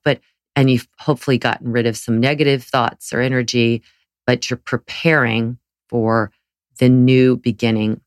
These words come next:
of the, um, next moon, the next new moon. So those are the phases, and there's lots of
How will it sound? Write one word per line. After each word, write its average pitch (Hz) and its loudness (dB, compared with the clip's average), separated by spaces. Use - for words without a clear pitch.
of 104 -2
the, - -4
um, 98 -4
next 107 -6
moon, 101 -4
the 117 2
next 107 -2
new 107 0
moon. 95 -6
So - 4
those 233 4
are 359 -2
the 220 2
phases, 127 0
and 127 0
there's 127 0
lots 147 -2
of 135 -2